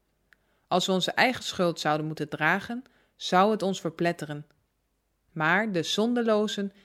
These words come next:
heeft onze plaats ingenomen, hoewel hij het niet verdiende. Maar hij heeft onze ongerechtigheid gedragen. Als we onze zonde belijden, hij is getrouw en rechtvaardig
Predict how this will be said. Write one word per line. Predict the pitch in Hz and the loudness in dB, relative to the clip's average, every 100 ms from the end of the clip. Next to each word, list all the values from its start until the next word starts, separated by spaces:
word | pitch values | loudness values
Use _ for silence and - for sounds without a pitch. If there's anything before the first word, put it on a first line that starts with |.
| _ | _
heeft | - 160 - - | -2 -2 -2 -6
onze | 185 233 233 | -4 -2 -4
plaats | 226 190 175 175 | -4 0 2 0
ingenomen, | - 185 165 165 165 156 156 156 _ _ _ _ _ | -4 -6 -4 -4 -4 -4 -8 -12 _ _ _ _ _
hoewel | - 180 170 208 247 233 | -4 0 4 6 6 4
hij | 202 214 214 | 4 4 2
het | 175 156 | 0 0
niet | 185 214 | -2 -2
verdiende. | - 180 175 165 147 - _ _ _ _ _ _ _ | -2 0 0 -2 -6 -12 _ _ _ _ _ _ _
Maar | - 147 180 214 | -4 2 2 2
hij | 180 156 | 0 -2
heeft | 151 185 240 180 | 0 0 -2 -4
onze | 170 - | -6 -6
ongerechtigheid | - 226 - 202 202 - - 170 170 | -4 -4 -2 -2 -2 -4 -2 -2 -2
gedragen. | 175 160 160 160 - 151 - _ _ _ _ _ _ _ _ _ - | -6 -2 0 -2 -4 -12 -14 _ _ _ _ _ _ _ _ _ -2
Als | 175 180 | -2 2
we | |
onze | 190 185 180 | 0 0 -2
zonde | - 233 254 | -2 0 0
belijden, | 214 185 170 170 165 175 _ _ _ | 2 4 4 2 -2 -6 _ _ _
hij | - 175 214 | 0 4 4
is | 220 | 2
getrouw | 214 214 175 170 170 | -4 -2 4 6 6
en | - 175 | 2 -2
rechtvaardig | 175 - 180 170 165 151 | -4 0 4 4 2 -4